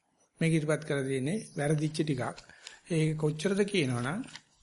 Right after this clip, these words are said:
ඉඳගෙන ඉන්නකොට මොකද්ද ඉස්සරහින් තියාගත්ත අරමුණ කියලාවත් කියලා නැහැ.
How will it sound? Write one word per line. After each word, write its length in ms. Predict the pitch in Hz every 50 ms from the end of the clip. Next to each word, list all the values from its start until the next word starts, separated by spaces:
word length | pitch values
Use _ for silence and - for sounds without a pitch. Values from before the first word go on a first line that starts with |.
| _ _ _ _ _ _ _ _ _ _ _ -
ඉඳගෙන 400 | - 156 151 175 175 175 175 175
ඉන්නකොට 360 | 175 170 170 170 190 185 185
මොකද්ද 580 | 160 151 143 143 - - 160 170 185 185 180 220
ඉස්සරහින් 440 | 220 190 - - 196 196 185 190 175
තියාගත්ත 320 | 180 175 175 190 185 -
අරමුණ 380 | 180 170 143 156 160 175 175 170
කියලාවත් 320 | 160 160 156 160 175 160 -
කියලා 240 | - - 117 117 110
නැහැ. 140 | 104 -